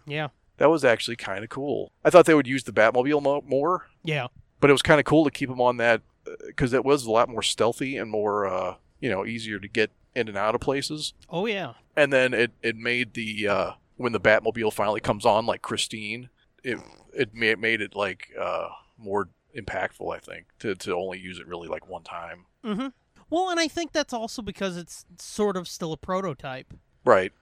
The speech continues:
Speaker 1: But, yeah, no, I, I dug that, too, 'cause it, it felt, made it feel different and like its own thing, too.
Speaker 2: Right. And it, it also made it feel like two distinct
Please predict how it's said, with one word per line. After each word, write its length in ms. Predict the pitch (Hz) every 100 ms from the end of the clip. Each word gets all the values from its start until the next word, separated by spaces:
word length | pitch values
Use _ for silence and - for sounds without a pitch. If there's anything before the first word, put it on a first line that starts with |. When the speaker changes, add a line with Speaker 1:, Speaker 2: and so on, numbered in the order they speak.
| _
Speaker 1:
But, 380 | 170 160 147 131 - _ _
yeah, 200 | 175 190
no, 260 | 175 170 151 -
I, 280 | 175 180 175 _ _ -
I 100 | 214
dug 220 | 294 311
that, 200 | 302 262
too, 180 | 294 277
'cause 220 | - 269
it, 120 | 285 _ _ _
it 240 | - 262 240 _ _ _
felt, 340 | _ 294 277 277
made 180 | 247 262
it 100 | 240
feel 180 | 240 190
different 520 | - 208 - 165 -
and 340 | 165 160 160 - _ _
like 220 | 175 180 175
its 120 | -
own 180 | 175 160
thing, 320 | - 170 143
too. 380 | - 170 139 127 _ -
Speaker 2:
Right. 320 | - 104 90 98
And 120 | 139
it, 160 | 143 - -
it 80 |
also 220 | 185 214 185
made 160 | 156
it 80 | 131
feel 280 | - 139 131
like 200 | 117 101 _ _ _ _
two 220 | - 139
distinct 600 | 120 113 - 113 104 -